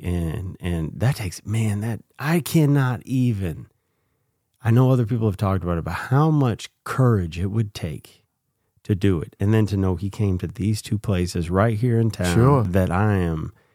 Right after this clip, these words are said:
Speaker 1: I walk by there all the time.
Speaker 2: Mm-hmm.
Speaker 1: I see, and I didn't even know he was there.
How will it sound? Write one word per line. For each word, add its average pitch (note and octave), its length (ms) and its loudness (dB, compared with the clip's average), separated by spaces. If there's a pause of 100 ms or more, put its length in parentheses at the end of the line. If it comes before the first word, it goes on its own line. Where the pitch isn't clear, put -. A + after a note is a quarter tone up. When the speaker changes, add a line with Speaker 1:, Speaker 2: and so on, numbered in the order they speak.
(180)
Speaker 1:
I E2+ 120 2
walk G2 460 0
by A#2 220 2
there A2 220 2
all G#2+ 140 2
the G2+ 120 0
time. G2+ 520 2
Speaker 2:
Mm-hmm. G#2 380 2
Speaker 1:
I F2 80 2
see, F2+ 200 0
and F2 180 0
I A2 120 2
didn't F2+ 240 0
even F#2 220 0
know F#2+ 180 0
he G#2+ 140 -2
was G#2+ 220 -2
there. G#2 360 -4